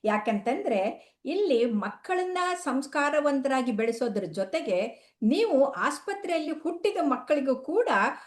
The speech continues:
ಒಂದು ಬದುಕಿನ ಒಂದು ಇದು ಕೊಡ್ತಾ ಇದ್ದೀರಿ, ಭರವಸೆಯನ್ನ ಕೊಡ್ತಾ ಇದ್ದೀರಿ. ಹಾಗಾಗಿ ನೀವು ಏನು ಮಹಾಗೌರಿ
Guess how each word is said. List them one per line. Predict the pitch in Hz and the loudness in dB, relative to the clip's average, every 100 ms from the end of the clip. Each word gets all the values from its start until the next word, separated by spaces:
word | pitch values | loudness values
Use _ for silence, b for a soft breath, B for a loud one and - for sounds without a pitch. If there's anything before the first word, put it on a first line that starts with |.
| B - | B -2
ಒಂದು | 214 247 294 302 247 | 4 4 4 4 4
ಬದುಕಿನ | 240 156 185 359 370 453 359 185 226 - | 0 0 2 2 0 -2 0 -2 -4 -4
ಒಂದು | 202 196 185 190 185 | -2 -2 0 2 2
ಇದು | 180 240 277 | 2 2 4
ಕೊಡ್ತಾ | 240 214 | 0 2
ಇದ್ದೀರಿ, | 214 196 180 | 0 0 -4
ಭರವಸೆಯನ್ನ | 160 185 220 269 269 220 190 | -2 0 2 2 2 -2 -2
ಕೊಡ್ತಾ | - 185 - | -4 -4 -2
ಇದ್ದೀರಿ. | 175 170 165 160 b b _ | -4 -4 -6 -8 b b _
ಹಾಗಾಗಿ | 175 196 202 175 170 196 254 - _ _ | -4 -2 -2 -4 -4 -2 -4 -6 _ _
ನೀವು | 202 214 233 254 190 180 | 0 2 4 2 0 -2
ಏನು | 202 254 349 392 | 2 4 2 -2
ಮಹಾಗೌರಿ | 202 160 202 294 277 294 294 320 | -6 -2 0 4 6 6 6 0